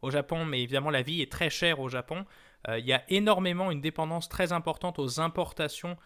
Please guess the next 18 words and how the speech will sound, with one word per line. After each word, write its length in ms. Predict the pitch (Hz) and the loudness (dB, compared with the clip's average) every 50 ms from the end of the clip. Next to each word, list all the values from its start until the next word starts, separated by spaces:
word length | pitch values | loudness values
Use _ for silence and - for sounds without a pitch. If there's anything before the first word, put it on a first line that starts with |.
| - - - _ _ _ - | -20 -20 -20 _ _ _ -8
euh, 60 | 113 - - | -8 -8 -6
puisque 280 | - 160 151 - - | -6 -6 -4 -2 0
le 120 | 151 139 135 | 0 0 0
Japon, 420 | 131 139 139 139 - 160 175 170 | 0 0 0 0 -2 -4 -4 -4
évidemment, 320 | 151 131 127 131 147 151 147 | -2 -2 -2 -2 -2 -2 -2
n'exporte 540 | 135 135 - - - - 139 139 - - | -2 -2 -4 -4 -4 -2 -4 -4 -4 -2
pas 140 | - 165 160 | 0 0 0
grand-chose, 580 | 139 131 143 143 147 - - 196 226 208 156 147 | 0 0 0 0 0 0 -2 0 0 0 0 -2
en 100 | 127 127 | -4 -4
fait. 380 | - 180 180 - - 120 113 | -2 -4 -4 -4 -4 -8 -6
Tout, 120 | - - 156 | -6 -4 -4
la 120 | 151 139 | -4 -4
plupart 260 | - - - 175 165 | -4 2 4 4 4
des 100 | 156 143 | 4 2
produits 300 | - - - 147 127 147 | 0 0 0 0 0 0
manufacturés, 800 | 151 147 143 143 135 131 - 139 127 - - 143 143 139 160 165 | 0 0 2 0 0 0 0 -2 -2 -2 -4 -4 -2 -2 -2 -2
ils 140 | 156 123 117 | -2 -4 -4
viennent 340 | 117 135 135 139 135 123 | 0 0 2 2 0 -2